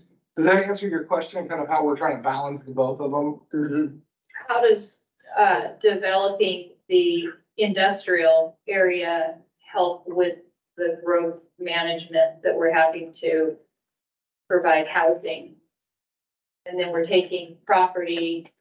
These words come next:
Speaker 2: from what could have been more housing that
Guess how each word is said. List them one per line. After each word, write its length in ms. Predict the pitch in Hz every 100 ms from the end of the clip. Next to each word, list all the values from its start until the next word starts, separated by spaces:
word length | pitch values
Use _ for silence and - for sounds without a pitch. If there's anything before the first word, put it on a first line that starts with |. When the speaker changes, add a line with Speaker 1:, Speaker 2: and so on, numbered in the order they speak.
| _ _ _ _ _
Speaker 2:
from 460 | 190 180 175 170 -
what 300 | 180 - -
could 140 | 240 214
have 160 | 208
been 380 | - 175 170 170 165 _
more 240 | 185 208 220
housing 640 | 202 175 170 180 180 170
that 240 | 170 160